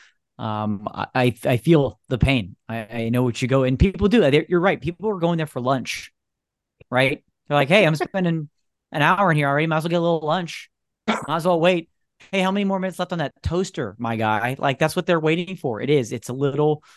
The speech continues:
it's a little ridiculous. I think they need to move these people around a little bit more, though. Instead of moving the product, move the people around.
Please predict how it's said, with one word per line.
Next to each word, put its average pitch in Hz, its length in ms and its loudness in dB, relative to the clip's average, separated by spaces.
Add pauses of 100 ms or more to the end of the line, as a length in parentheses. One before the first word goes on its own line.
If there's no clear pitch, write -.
(200)
it's - 200 -4
a 151 40 4
little 151 480 2
ridiculous. 139 560 -2 (160)
I 196 100 4
think 320 120 2
they 311 80 2
need 233 140 2
to 175 60 2
move 156 240 0
these 151 140 -6
people 151 380 -6
around 135 340 0
a - 20 -2
little 113 200 -4
bit 101 100 -6
more, 107 300 -8
though. 104 100 -4
Instead 208 220 0
of 202 60 0
moving 208 200 2
the 135 80 -2
product, 175 480 0
move 220 160 -2
the 392 80 2
people 247 420 0
around. 107 460 -4